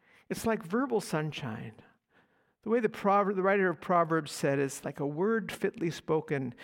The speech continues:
is like apples of gold and settings of silver." It's beautiful. It helps. It's a big deal.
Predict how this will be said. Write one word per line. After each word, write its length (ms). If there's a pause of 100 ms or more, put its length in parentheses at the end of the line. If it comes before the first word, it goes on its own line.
(140)
is 140
like 300
apples 420
of 200
gold 380
and 180
settings 460
of 120
silver." 600 (580)
It's 100
beautiful. 800 (400)
It 80
helps. 720 (1400)
It's 140
a 40
big 200
deal. 280